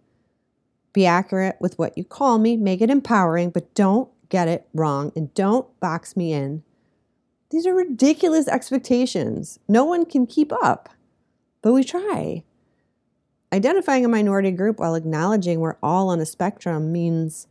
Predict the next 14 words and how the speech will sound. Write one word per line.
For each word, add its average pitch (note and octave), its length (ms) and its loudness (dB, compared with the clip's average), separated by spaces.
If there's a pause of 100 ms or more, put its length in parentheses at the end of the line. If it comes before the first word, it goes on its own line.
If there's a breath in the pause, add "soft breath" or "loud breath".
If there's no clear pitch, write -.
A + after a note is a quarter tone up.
(520)
there A#3+ 180 6
is F4 200 6
no A3 160 4
clear E3 200 0
distinction D3 540 -4
of C#3+ 80 -4
where C#3+ 220 0
the F#3+ 100 0
lines D#3 320 -2
of E3+ 100 -2
majority D3+ 480 -2
and F3 120 0
minority E3 480 -2
are. F#3+ 480 -4